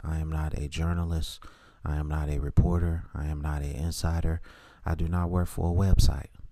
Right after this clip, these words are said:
The majority of my content comes from me and my opinion. Other information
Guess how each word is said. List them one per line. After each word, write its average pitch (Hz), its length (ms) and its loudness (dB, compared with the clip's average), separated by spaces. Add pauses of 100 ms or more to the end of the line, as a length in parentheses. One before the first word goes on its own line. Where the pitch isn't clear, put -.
(520)
The 73 60 -6
majority 80 440 0
of 78 80 0
my 76 140 -4
content 78 500 -2
comes 78 280 -2
from 78 200 -4
me 95 320 0
and 73 100 -4
my 73 180 -2
opinion. 92 540 0 (920)
Other 80 220 0
information 78 760 -2